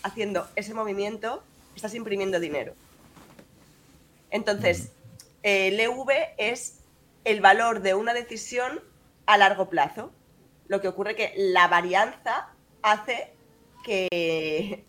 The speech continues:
Speaker 1: eh, a, a veces puedan no salir. Es decir, mira, un ejemplo que se me ocurre así muy sencillo. Que se lo plantee la gente en casa que nos esté escuchando. Imaginad un juego, ¿no?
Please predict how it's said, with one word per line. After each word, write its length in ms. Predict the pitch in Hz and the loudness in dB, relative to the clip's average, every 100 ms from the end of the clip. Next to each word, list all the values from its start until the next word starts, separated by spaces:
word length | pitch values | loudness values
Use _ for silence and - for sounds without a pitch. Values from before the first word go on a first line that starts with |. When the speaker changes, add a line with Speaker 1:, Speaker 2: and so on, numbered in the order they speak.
| _ | _
Speaker 1:
eh, 680 | - 180 160 151 139 135 123 78 - | -4 -2 0 -2 -4 -6 -6 -6 -6
a, 300 | - - - | -6 -4 -2
a 40 | |
veces 220 | 151 170 180 | -2 -4 -4
puedan 680 | 190 180 170 165 156 156 160 | 2 4 4 2 -4 -4 -2
no 120 | 175 | -2
salir. 440 | - - 240 - _ _ _ _ _ _ - | -2 -6 -8 -10 _ _ _ _ _ _ -12
Es 80 | 214 | -2
decir, 400 | 247 247 190 - - _ _ - - _ _ _ _ | 0 0 -4 -6 -20 _ _ -20 -20 _ _ _ _
mira, 120 | 226 | 2
un 60 | 220 | 2
ejemplo 480 | 233 233 240 226 220 | 2 0 4 6 6
que 60 | 220 | 2
se 80 | |
me 80 | 214 | -6
ocurre 220 | 196 202 | -4 0
así 800 | 202 202 196 190 185 180 175 - - | -2 -2 -4 -2 -2 -4 -4 -8 -6
muy 220 | 196 190 | -2 -2
sencillo. 540 | 190 175 - 113 - - _ _ _ _ - - _ _ _ - - | -4 -8 -10 -10 -10 -14 _ _ _ _ -20 -20 _ _ _ -20 -12
Que 100 | 226 | 2
se 80 | |
lo 100 | 214 | 6
plantee 340 | 214 196 202 220 | 10 8 8 8
la 120 | 254 | 8
gente 260 | 247 226 220 | 4 -2 0
en 100 | 196 | 2
casa 260 | 175 190 | 2 2
que 80 | 180 | -4
nos 100 | 180 | -6
esté 160 | 175 175 | -6 -10
escuchando. 540 | - 165 160 139 131 | -10 -6 -4 -2 -2
Imaginad 420 | 185 180 202 214 | 0 4 6 8
un 100 | 233 | 6
juego, 420 | 214 196 170 143 | 2 6 6 4
¿no? 220 | 131 214 | 0 -2